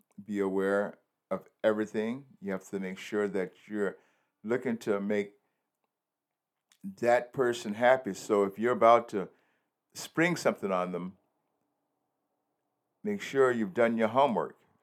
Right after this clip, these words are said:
Homework is important. You know, you can't get an A in class if you've never done the homework. And that's important because then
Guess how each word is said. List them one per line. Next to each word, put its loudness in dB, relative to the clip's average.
Homework 2
is -8
important. 2
You -14
know, -6
you -6
can't 4
get 4
an 0
A 4
in 0
class 2
if -8
you've -8
never 2
done 0
the -2
homework. -4
And -12
that's 0
important 0
because -6
then 0